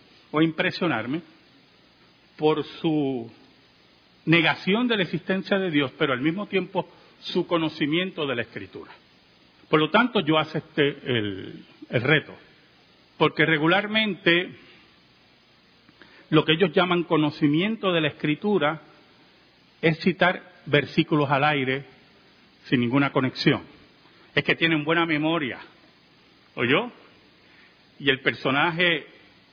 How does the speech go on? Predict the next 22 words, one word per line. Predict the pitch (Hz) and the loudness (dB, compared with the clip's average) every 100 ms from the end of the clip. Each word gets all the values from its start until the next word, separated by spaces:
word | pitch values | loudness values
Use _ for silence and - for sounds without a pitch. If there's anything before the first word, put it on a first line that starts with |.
| _ _ - | _ _ 0
perdido, | 135 123 160 131 101 | 0 0 -2 -2 -6
que | - | -10
está | 113 143 | -4 -2
perdido, | 151 135 139 120 107 - - _ _ _ _ _ _ _ _ _ _ _ _ _ - | 0 -2 0 -2 -4 -10 -20 _ _ _ _ _ _ _ _ _ _ _ _ _ -8
que | 117 | -4
tiene | 143 165 160 - | 0 0 -2 -4
gran | 127 147 165 | 0 2 2
memoria, | 147 156 156 127 120 - | 2 0 0 -2 -4 -6
es | 123 | -6
Satanás, | - 143 127 127 143 110 - - _ _ _ _ _ _ _ _ - | -2 -2 0 -2 -2 -6 -14 -20 _ _ _ _ _ _ _ _ -6
¿oyó? | 117 156 254 - - _ _ _ _ _ _ _ - | -2 -2 -4 -18 -20 _ _ _ _ _ _ _ -4
Satanás, | 131 120 135 190 190 - | -2 0 0 -2 -4 -12
de | 135 127 | -4 -4
todos | 127 151 196 | 0 -2 -2
los | 180 | -6
seres | - 185 175 | -4 -4 -2
perdidos, | 180 170 190 156 | -6 -4 -4 -4
es | |
el | 156 139 131 | -4 -4 -6
mejor, | 127 117 170 208 - - | -8 -8 -10 -12 -18 -14
tiene | 135 131 | -10 -10
memoria. | 101 85 80 90 | -10 -14 -20 -20